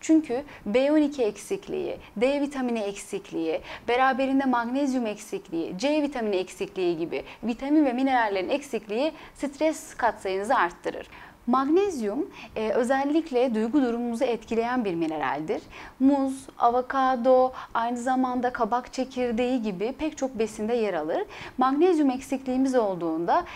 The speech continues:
stresimiz daha da artar. Bununla beraber C vitamini ve B grubu vitaminlerinin düşüklüğü de, e, stres katsayımızı arttırır. Yani biz yeterli sebze meyve tüketmiyorsak, tam tahıllı kompleks karbonhidratları almıyorsak,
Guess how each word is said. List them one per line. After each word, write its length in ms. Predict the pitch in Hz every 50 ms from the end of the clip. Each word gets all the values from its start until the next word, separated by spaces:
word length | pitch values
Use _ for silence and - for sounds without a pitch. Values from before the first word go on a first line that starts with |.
| - - -
stresimiz 840 | - 269 254 - - 269 262 269 - 254 262 311 359 349 - -
daha 220 | 277 254 214 202 190
da 100 | - -
artar. 500 | 269 147 - - - - - - - - - - - - - - - - - -
Bununla 380 | 285 330 392 403 403 381 294
beraber 600 | 277 269 247 226 214 202 180 175 165 175 202 202 196
C 260 | 190 254 294 320 320
vitamini 560 | 320 311 - 285 247 220 202 185 175 196 208
ve 180 | 226 220 190 196
B 200 | 254 294 330 339
grubu 340 | 269 269 262 240 208 208 202
vitaminlerinin 760 | 226 226 - 269 247 240 226 220 202 196 185 175 175 175 180
düşüklüğü 580 | 247 - - 320 302 - 277 285 254 220 180
de, 240 | 180 202 254 330 359 - - - - - -
e, 180 | 220 226 220
stres 400 | 220 - 262 - - 311 311 311
katsayımızı 560 | - 254 226 208 - - 190 196 202 214 277 247
arttırır. 500 | 208 185 180 - - 170 165 - - - - - - - -
Yani 460 | 277 330 339 349 339 294 214 202 254 - - 339 - -
biz 260 | 254 285 302 302 262
yeterli 440 | 247 269 277 269 285 285 294 302 311
sebze 360 | 302 - 285 262 233 240 294
meyve 260 | 277 254 233 226 269 269
tüketmiyorsak, 840 | - - - 254 254 262 - - 220 180 120 - - - - - - - - - - - - -
tam 260 | - 302 311 320 311
tahıllı 480 | 302 - 269 214 233 226 208 175 175 175
kompleks 500 | - 254 240 233 - 285 294 285 294 -
karbonhidratları 840 | - 277 254 233 214 226 226 226 220 220 220 226 - 226 233 240
almıyorsak, 640 | - 208 220 247 254 233 208 - - - - - -